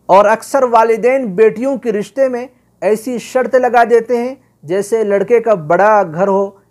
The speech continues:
या बाहर मुल्क में मुलाजमत करता हो या ख़ानदान मुअज़्ज़ज़ हो।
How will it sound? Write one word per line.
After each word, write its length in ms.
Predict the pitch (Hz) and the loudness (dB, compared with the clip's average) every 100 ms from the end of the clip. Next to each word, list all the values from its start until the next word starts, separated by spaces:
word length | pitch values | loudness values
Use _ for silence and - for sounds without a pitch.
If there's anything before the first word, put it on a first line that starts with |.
| - | -6
या 140 | 156 | -4
बाहर 300 | 156 185 202 | 0 0 0
मुल्क 280 | 196 202 202 | -2 -6 -4
में 80 | 202 | -4
मुलाजमत 600 | 190 170 170 156 208 226 | -2 0 0 -2 -4 -4
करता 320 | - 190 202 190 | -4 -4 -2 -2
हो 240 | 180 190 _ _ 151 | -2 -8 _ _ -4
या 140 | 170 | -4
ख़ानदान 580 | - 180 175 175 202 240 | 0 0 0 2 2 2
मुअज़्ज़ज़ 540 | 226 214 185 220 185 | 0 0 0 -2 -2
हो। 200 | 202 226 | -6 -8